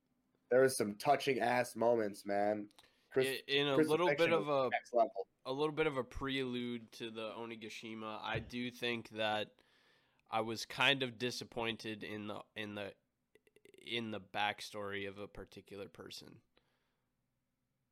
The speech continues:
Speaker 2: That being Kaido. But, um,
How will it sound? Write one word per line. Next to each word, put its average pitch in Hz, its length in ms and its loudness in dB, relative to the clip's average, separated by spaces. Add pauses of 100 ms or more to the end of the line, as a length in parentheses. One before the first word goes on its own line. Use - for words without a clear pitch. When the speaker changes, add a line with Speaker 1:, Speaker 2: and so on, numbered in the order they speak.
(640)
Speaker 2:
That 110 220 -2
being 104 200 -8
Kaido. 98 400 -8 (260)
But, 110 280 -2 (420)
um, 101 500 -8